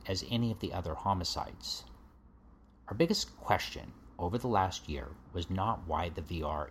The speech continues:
E A R connection was ignored, but why was there such a long-standing and seemingly endless attack against the very possibility, and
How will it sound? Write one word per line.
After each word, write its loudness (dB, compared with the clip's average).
E -2
A -4
R -8
connection -6
was -8
ignored, -4
but 8
why 4
was 6
there 2
such 0
a 2
long-standing 2
and -2
seemingly -2
endless 4
attack 0
against 0
the 2
very -2
possibility, 0
and 6